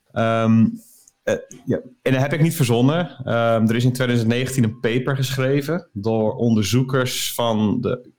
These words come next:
Nationale Universiteit van Singapore. Ehm, en zij beschrijven een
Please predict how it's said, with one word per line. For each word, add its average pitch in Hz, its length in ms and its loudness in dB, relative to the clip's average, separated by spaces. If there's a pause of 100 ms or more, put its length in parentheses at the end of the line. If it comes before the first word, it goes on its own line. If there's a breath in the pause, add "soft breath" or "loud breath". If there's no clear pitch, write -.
(120)
Nationale 113 680 2
Universiteit 104 640 0
van 107 120 -4
Singapore. 151 800 0 (1200 loud breath)
Ehm, 113 380 0
en 120 120 0
zij 135 220 0
beschrijven 170 1000 -2
een 104 360 0